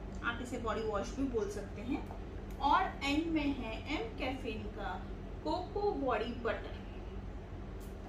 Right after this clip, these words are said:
अब मैं एक एक करके आपको सारे products खोल के और उनकी detailing आपको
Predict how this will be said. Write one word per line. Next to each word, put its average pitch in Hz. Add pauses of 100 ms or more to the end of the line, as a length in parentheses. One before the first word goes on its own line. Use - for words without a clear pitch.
(800)
अब 240
मैं 226
एक 277
एक 415
करके 311
आपको 262
सारे 277
products 208 (100)
खोल 294
के 302
और -
उनकी 240
detailing 311 (100)
आपको 254